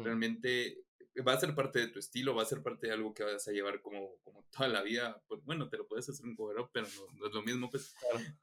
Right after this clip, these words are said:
Speaker 2: claro,
Speaker 1: Pero la
Speaker 2: claro.
Speaker 1: cosa es que sí es como, no sé, o sea, te, te soy sincero,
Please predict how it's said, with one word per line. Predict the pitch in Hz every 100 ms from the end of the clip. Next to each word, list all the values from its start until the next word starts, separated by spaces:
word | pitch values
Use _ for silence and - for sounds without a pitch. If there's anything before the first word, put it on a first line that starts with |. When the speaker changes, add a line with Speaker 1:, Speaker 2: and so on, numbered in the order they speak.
| 127
Speaker 2:
claro, | 127 123
Speaker 1:
Pero | 123
la | 120
Speaker 2:
claro. |
Speaker 1:
cosa | 127 135
es | 165
que | 151 160
sí | - 143
es | 139 -
como, | 139 139 127 120 110 104 101 _ _
no | 113 139
sé, | 143 120 143 - _ _
o | 120
sea, | 143 135 131 117 117 - 113
te, | 127 123 101
te | 120
soy | 135
sincero, | 139 160 175 185 190